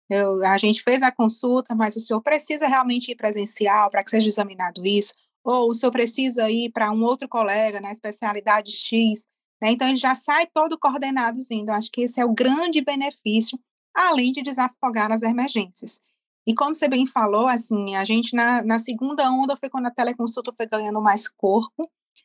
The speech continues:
e as pessoas foram perdendo o medo e foram vendo, "Poxa, isso realmente dá certo", né? E, e existe um, um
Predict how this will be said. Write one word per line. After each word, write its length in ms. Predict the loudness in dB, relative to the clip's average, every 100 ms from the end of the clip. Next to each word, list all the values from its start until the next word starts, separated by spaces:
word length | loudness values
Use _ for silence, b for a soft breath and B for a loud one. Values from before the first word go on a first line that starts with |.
| _
e 80 | -2
as 100 | 0
pessoas 300 | 0 0 0
foram 180 | 2 2
perdendo 460 | 0 0 2 2 0
o 60 |
medo 440 | 0 2 0 -2 -10 _ _
e 80 | -8
foram 360 | -2 -2 0 0
vendo, 280 | -2 -2 -2
"Poxa, 360 | -2 -2 -4 -8
isso 180 | -6 -4
realmente 720 | 0 2 2 0 0 -4 _ _ _
dá 160 | 0 0
certo", 380 | 0 -4 -4 -8 _ _ _ _
né? 220 | -6 -6 _ _ _ -2
E, 400 | 0 2 2 2
e 40 |
existe 640 | 2 2 2 0 0 0 0
um, 240 | -2 -8 -8
um 300 | -6 -4